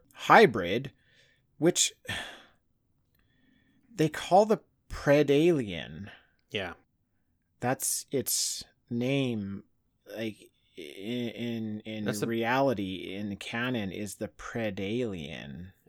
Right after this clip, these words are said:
Speaker 2: I don't know what else you can do with that, Tim.
Speaker 1: Well, I'll tell you what,
Speaker 2: Predalien's the
Speaker 1: I'll,
Speaker 2: best you can do.
Speaker 1: uh, well, that's the best they could do, Dean. I'll tell you what
Speaker 2: Right.
Speaker 1: I did with it. Now, this was before I actually knew it was called the Predalien.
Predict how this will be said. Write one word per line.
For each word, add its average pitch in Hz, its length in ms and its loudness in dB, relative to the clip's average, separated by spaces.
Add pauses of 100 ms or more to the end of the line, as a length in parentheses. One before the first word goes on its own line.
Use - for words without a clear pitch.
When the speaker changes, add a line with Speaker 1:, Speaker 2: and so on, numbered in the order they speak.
Speaker 2:
I 123 60 -10
don't 160 120 0
know 156 80 4
what 139 120 6
else 139 180 6
you 117 60 -10
can 107 140 0
do 123 120 2
with 117 140 4
that, 104 240 2
Tim. 98 380 -6
Speaker 1:
Well, 123 160 2
I'll 131 100 4
tell 151 240 6
you 143 160 8
what, 135 120 8
Speaker 2:
Predalien's 113 180 0
the 120 60 0
Speaker 1:
I'll, 123 40 2
Speaker 2:
best 113 220 2
you 113 40 -4
can 104 140 -4
do. 95 300 -2
Speaker 1:
uh, 107 160 -2
well, 139 80 -8
that's 135 240 2
the 143 80 2
best 120 260 2
they 127 160 2
could 127 180 -2
do, 98 180 -6
Dean. 98 280 -6
I'll 120 100 -4
tell 175 180 4
you 165 140 6
what 135 140 6
Speaker 2:
Right. 101 240 2
Speaker 1:
I 139 200 6
did 110 200 0
with 90 200 -8
it. 101 180 -2 (280)
Now, 139 120 8
this 170 160 6
was 208 140 4
before 147 460 10
I 127 80 6
actually 127 440 4
knew 117 260 2
it 147 100 2
was 127 160 2
called 127 380 6
the 127 80 2
Predalien. 139 880 6